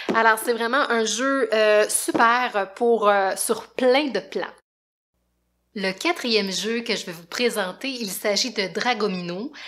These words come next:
My First Skin Domino de chez Blue Orange. Écoutez, celui-là, on dit cinq ans et plus. Puis, euh,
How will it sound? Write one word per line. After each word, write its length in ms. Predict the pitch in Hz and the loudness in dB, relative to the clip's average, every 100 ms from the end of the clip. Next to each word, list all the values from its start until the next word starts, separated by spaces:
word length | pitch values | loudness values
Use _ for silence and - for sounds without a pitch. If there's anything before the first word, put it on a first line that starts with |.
| - - | -16 -6
My 240 | 190 202 | -2 -2
First 380 | 202 247 240 - | 0 0 0 -2
Skin 220 | 233 208 | -6 -4
Domino 500 | 190 180 180 202 240 | -4 -6 -6 -4 -2
de 120 | 208 | -2
chez 280 | 196 - 190 | -2 -4 -6
Blue 400 | 165 196 277 269 | -6 -4 -2 -2
Orange. 640 | 220 190 185 240 339 - - - - - | -4 -2 0 0 -2 -2 -6 -10 -16 -10
Écoutez, 240 | 214 - 466 466 | -10 0 0 2
celui-là, 520 | 269 220 247 320 294 | -2 -4 -2 0 2
on 160 | 240 214 | 2 0
dit 240 | 185 262 | -2 -4
cinq 340 | 285 247 233 233 | -2 -2 -2 -4
ans 60 | |
et 140 | 214 202 | -6 -6
plus. 380 | - 240 302 - - - - - | -6 -4 -4 -8 -14 -14 -14 -10
Puis, 400 | - 226 240 247 | -4 0 2 4
euh, 220 | 240 | 4